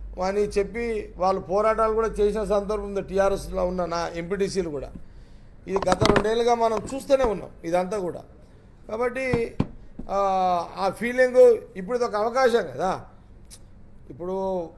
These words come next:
నా సొంత పార్టీ సంబంధించిన వా-, నాయకులే టీఆర్ఎస్ నాయ-, ఎంపీటీసీ కౌన్సిలర్లు,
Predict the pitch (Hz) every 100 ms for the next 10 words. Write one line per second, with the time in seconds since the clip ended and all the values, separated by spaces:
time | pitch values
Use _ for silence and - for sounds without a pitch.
0 | - 151 151 143 139 131 - - - -
1 | 165 180 240 226 240 220 247 247 240 -
2 | - - - - - 202 226 226 208 196
3 | 233 208 208 220 202 214 226 202 240 247
4 | 240 196 185 220 233 208 220 220 208 202
5 | 226 220 220 226 196 214 220 202 214 220
6 | 220 208